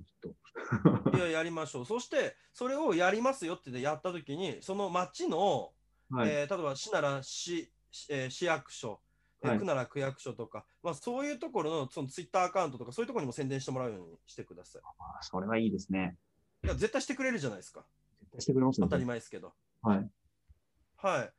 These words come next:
Speaker 2: らそういうところにもしてっても、どんどんしてってもらうっていうね、えー、もので。取り上げられやすいと思いますよ。街もね、だから、ここでぐわっとなってったりとかしますんでね。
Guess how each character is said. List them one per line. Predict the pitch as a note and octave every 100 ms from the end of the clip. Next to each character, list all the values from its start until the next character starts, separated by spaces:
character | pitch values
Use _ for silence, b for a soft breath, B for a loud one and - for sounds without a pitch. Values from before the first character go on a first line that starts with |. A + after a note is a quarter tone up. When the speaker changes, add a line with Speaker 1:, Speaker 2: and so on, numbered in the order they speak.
| _
Speaker 2:
ら | D#3+
そ | D#3 B3+
う |
い |
う |
と | B3+
こ | C4+
ろ | F#3
に |
も | B2+
し | -
て | C#3+
っ |
て | -
も、 | G2
ど | F#2 E3
ん |
ど | A2
ん |
し | G#2+
て | A#2
っ |
て | - F2+
も | D#2+
ら |
う |
っ | _ _
て |
い | _ _
う |
ね、 | _ _ _ _ _ _ _ - G2+
え | F#2+
ー、 |
も | G#2
の | G#2
で。 | D#2+ - _ _ _ _ _ _ -
取 | C#3+
り | C#3+
上 | D3
げ |
ら | D3+ D3
れ |
や | D3+
す | C#3+
い | C#3+
と | G#2+
思 | G2+
い |
ま | G#2+
す | -
よ。 | C2+ - _ _ _ _ _ _ -
街 | A2 -
も | A2+
ね、 | A2 A2+ A2
だ | A2
か | A2
ら、 | G#2+ - _ _ _
こ | -
こ | B2+
で | A#2
ぐ | G2 D3+
わ | -
っ | -
と | A#2+
な | A2
っ |
て | -
っ | A2
た | G2+
り | G2
と |
か | G2+
し | - A#2+
ま |
す | A#2 G2
ん |
で | F2+
ね。 | F2+